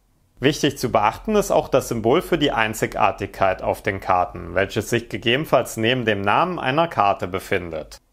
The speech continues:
Einzigartige Karten stehen für spezielle Charaktere oder Objekte, wovon man immer nur ein Exemplar im Spiel haben kann.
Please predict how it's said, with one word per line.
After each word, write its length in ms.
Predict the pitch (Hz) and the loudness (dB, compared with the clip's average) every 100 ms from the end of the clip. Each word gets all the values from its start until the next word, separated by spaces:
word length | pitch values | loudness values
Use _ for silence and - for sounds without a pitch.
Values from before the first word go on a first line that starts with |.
| _ _ | _ _
Einzigartige 760 | 135 147 135 143 117 120 104 104 | 0 2 0 2 2 2 -2 0
Karten 440 | 113 120 - 233 | 2 2 2 -2
stehen 300 | - 160 151 | 2 2 2
für 180 | - 139 | 2 0
spezielle 540 | - 120 - 117 113 | 2 -4 2 2 2
Charaktere 720 | 110 104 101 - 139 185 214 | 2 2 0 0 0 2 2
oder 280 | 160 160 156 | 2 2 2
Objekte, 720 | 113 - 101 - - 101 87 | 0 2 0 0 -4 -2 -2
wovon 320 | 92 - 123 | -4 0 0
man 200 | 110 110 | 2 -2
immer 220 | 147 139 135 | 0 0 2
nur 320 | 120 113 - | 2 0 0
ein 260 | 135 196 | 0 0
Exemplar 680 | - 156 - 160 - 113 110 | -4 -6 0 0 2 4 4
im 140 | 120 107 | 2 -6
Spiel 380 | - 107 98 90 | -6 -2 0 2
haben 320 | 92 90 95 | 0 0 -2
kann. 320 | 101 90 78 | 0 0 -4